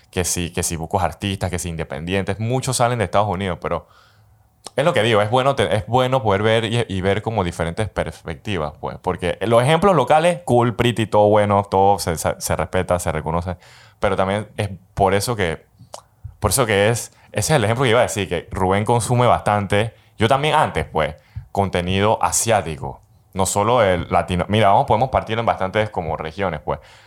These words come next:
la vai-, las vainas western americanas, gringas, pues, las vainas latinas que encompasan de que urbano, reggaetón, bla-, el salsa, merengue, lo que sea,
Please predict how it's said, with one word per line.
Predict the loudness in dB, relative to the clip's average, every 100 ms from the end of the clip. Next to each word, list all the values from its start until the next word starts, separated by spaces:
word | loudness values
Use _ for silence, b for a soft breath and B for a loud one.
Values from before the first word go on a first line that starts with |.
| b
la | 0 2
vai-, | 2
las | -2 -2
vainas | 0 0 2
western | 2 2 0
americanas, | 0 -2 -2 -2 0 0 0
gringas, | 0 0 -2 -2
pues, | -6 -2
las | 0
vainas | 0 2
latinas | 0 0 -2 -2 -2
que | -6
encompasan | -4 0 0 0
de | -2
que | -2
urbano, | 0 2 2 2
reggaetón, | 0 -2 0 2 2 0
bla-, | -2
el | -2 -4
salsa, | 0 2 2 -2
merengue, | 0 -2 -2
lo | -4
que | -2
sea, | -2 -2